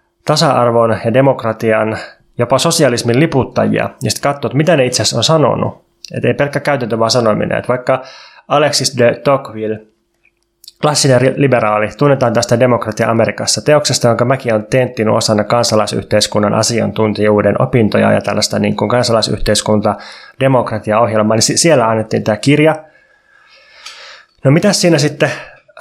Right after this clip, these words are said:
sanotaan? Mitäs tää Tocqueville sanoo Amerikasta tuhatkahdeksansataaluvulla? No se sanoo,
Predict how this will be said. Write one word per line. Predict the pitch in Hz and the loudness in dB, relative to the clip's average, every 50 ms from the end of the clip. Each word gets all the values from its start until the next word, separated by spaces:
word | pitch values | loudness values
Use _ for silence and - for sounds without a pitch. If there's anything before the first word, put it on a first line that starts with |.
| - - - - - - | -10 -10 -8 -8 -8 -6
sanotaan? | - - 180 180 165 139 127 127 120 135 | -2 0 2 4 4 4 2 2 2 2
Mitäs | 160 175 170 - | 2 2 0 2
tää | - 147 135 | 0 0 2
Tocqueville | - 151 147 147 123 123 120 120 117 110 - - - - - | 2 0 0 0 -4 -2 0 0 0 0 -2 -2 -2 -2 0
sanoo | - 151 147 139 123 110 110 | 0 2 2 2 2 2 2
Amerikasta | 110 110 110 113 117 - 110 - - - 110 | 2 2 2 0 -2 -2 -4 -4 -4 -4 -2
tuhatkahdeksansataaluvulla? | - 120 120 120 - 120 117 - 123 113 - - 110 110 107 110 110 113 | -2 -2 0 0 -2 -2 -2 -2 -4 -6 -4 -2 -2 0 2 2 2 2
No | 113 | 2
se | 107 - 127 | 2 2 2
sanoo, | - - 165 165 156 139 135 127 - - - | 2 2 2 4 4 4 2 2 -2 -6 -14